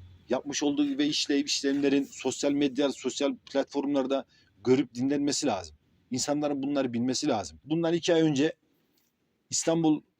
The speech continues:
Gastronomi Festivali'ne gittik. Uluslararası yemek yarışmalarında toplam bin küsür tane yarışmacının katılmış olduğu yarışmalarda bizim okulumuz dahil olmak üzere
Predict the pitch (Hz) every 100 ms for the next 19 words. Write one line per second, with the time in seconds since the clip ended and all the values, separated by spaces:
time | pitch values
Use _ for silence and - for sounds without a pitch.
0 | _ _ - 147 - 151 156 147 139 135
1 | - 151 156 160 101 - 160 - - _
2 | _ _ _ _ _ _ _ _ _ 127
3 | 151 156 160 160 143 - 156 151 - _
4 | _ 104 117 151 165 139 123 - 117 107
5 | 101 113 160 - _ - 135 147 131 131
6 | 135 - 170 151 135 120 110 123 - 135
7 | 151 147 131 - 135 139 131 123 98 90
8 | 90 135 151 - 104 87 156 - 131 139
9 | 139 120 131 131 110 123 117 123 123 120
10 | 123 110 98